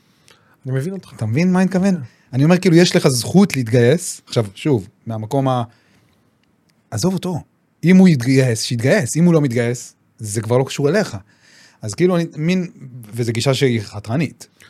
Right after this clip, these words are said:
Speaker 1: כן, חד משמעית.
Speaker 2: כן.
Speaker 1: אני, אני יכול להבין, <clears throat> אני יכול להבין אנשים שאומרים, "זה קשור אליי, כי אני צריך לשלם עליו." אני משלם מיסים ודברים כאלה, אבל אני כן, <clears throat> אני כן חושב שזה נכון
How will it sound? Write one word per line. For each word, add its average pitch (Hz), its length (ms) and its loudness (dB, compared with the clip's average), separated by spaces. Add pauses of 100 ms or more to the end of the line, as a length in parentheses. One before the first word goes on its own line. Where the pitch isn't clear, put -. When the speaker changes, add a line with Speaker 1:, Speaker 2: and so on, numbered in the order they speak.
(240)
Speaker 1:
כן, 135 220 -8
חד 127 180 -8
משמעית. 127 320 -6
Speaker 2:
כן. - 140 2
Speaker 1:
אני, 165 140 -4
אני 135 160 -2
יכול 120 180 0
להבין, 151 220 0 (220)
<clears throat> 190 200 -2
אני 127 80 -6
יכול 170 160 -2
להבין 202 140 -2
אנשים 170 380 -4
שאומרים, 160 500 -4 (520)
"זה - 100 -18
קשור 285 340 -6
אליי, 151 180 0
כי 143 80 -4
אני 123 80 -4
צריך - 120 -6
לשלם 156 320 0
עליו." 107 180 -6 (920)
אני 226 60 -6
משלם 165 240 0
מיסים 185 400 0
ודברים 110 280 -8
כאלה, 185 320 2 (500)
אבל 143 120 -2
אני 147 140 -4
כן, 233 220 2 (480)
<clears throat> 170 460 -2
אני 110 140 -10
כן 214 140 -8
חושב 156 580 -2 (1120)
שזה 123 340 -6
נכון 165 680 -2